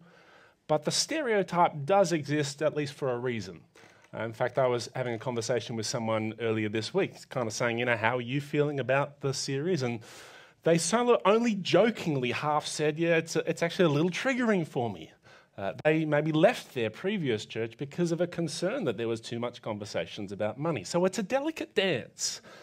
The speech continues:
for the last eight years or nine years that we've been trying to walk. I don't think anyone would accuse of us of avoiding the topic, but of the, let's call it maybe seventy or so sermon series that we've done,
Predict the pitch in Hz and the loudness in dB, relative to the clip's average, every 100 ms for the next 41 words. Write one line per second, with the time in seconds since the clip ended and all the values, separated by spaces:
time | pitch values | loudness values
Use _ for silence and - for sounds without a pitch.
0 | - - - _ - 156 156 156 143 143 | -20 -20 -20 _ 0 4 6 6 6 4
1 | 127 131 - 127 123 143 131 120 123 120 | 2 2 0 -4 -2 -2 -2 -2 -2 -2
2 | 117 117 113 120 120 120 117 - 113 110 | -2 -4 -4 -6 -6 -6 -8 -6 -4 -4
3 | 113 120 208 - - - - - - - | -2 0 0 0 -10 -12 -20 -20 -2 2
4 | 226 214 196 185 196 190 180 175 147 - | 2 2 4 6 6 6 6 4 2 0
5 | 180 190 175 156 147 175 - 131 120 110 | 0 4 4 4 0 -2 -4 -2 0 0
6 | 120 151 190 151 113 104 92 - 101 208 | 2 6 6 4 2 -2 -6 -6 -8 -8
7 | - - _ - - - - 160 180 190 | -14 -20 _ -20 -20 -8 2 6 8 6
8 | 156 170 170 170 190 190 - 180 160 151 | 4 4 4 4 0 -2 0 2 2 2
9 | 165 151 135 - 170 190 175 147 135 - | 2 2 0 4 4 4 4 4 2 2
10 | 147 139 - 147 143 147 139 147 131 123 | 2 2 0 0 0 -2 -2 -2 0 -2
11 | 113 127 127 110 113 135 107 85 101 127 | 0 0 0 -6 0 0 0 -4 -6 -8